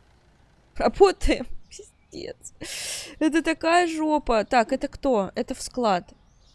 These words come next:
Давайте, значит, укладываем, значит, на склад. Раз. Это что? Это еще один холодильник. Слушай, ну, есть еще маза, поставить еще один холодильник. Подожди, постой пока здесь.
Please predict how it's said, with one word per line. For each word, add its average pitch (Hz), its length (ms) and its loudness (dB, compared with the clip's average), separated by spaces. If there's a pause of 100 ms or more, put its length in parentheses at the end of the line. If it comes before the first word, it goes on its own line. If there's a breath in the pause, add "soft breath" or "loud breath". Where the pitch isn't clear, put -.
Давайте, 208 600 -2
значит, 190 320 -10
укладываем, 202 680 2
значит, 190 280 -8
на 226 100 -6
склад. 185 540 -4 (840)
Раз. 226 640 0 (560)
Это 254 280 2
что? 190 420 -6 (580)
Это 277 240 0
еще 247 280 -2
один 262 200 -2
холодильник. 220 880 -4 (1700)
Слушай, 247 280 -4
ну, 247 200 -2
есть 247 380 -2
еще 285 500 0
маза, 285 400 0
поставить 247 500 -2
еще 240 240 -6
один 226 200 -6
холодильник. 226 500 -6
Подожди, 214 340 -6
постой 208 360 -6
пока 196 260 -8
здесь. 214 400 -6